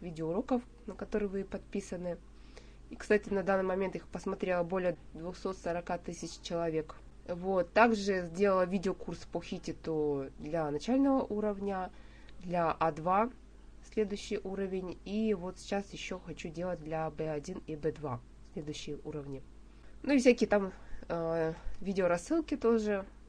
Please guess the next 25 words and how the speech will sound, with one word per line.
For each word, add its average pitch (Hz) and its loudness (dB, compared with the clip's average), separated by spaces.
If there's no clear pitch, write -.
Вы 190 2
после 190 -6
семи 185 -6
уроков 202 0
их 180 -10
получите 208 0
или 175 -4
уже 170 -4
получаете, 196 -2
если 165 -8
подписались 196 -4
и - -8
прошли 160 -6
эти 165 -4
семь 170 -4
уроков. 151 -2
Также 214 4
у - 2
меня 190 2
есть 185 0
канал 175 2
на 156 -4
Ютубе, 285 0
где 214 2
всякие 202 -4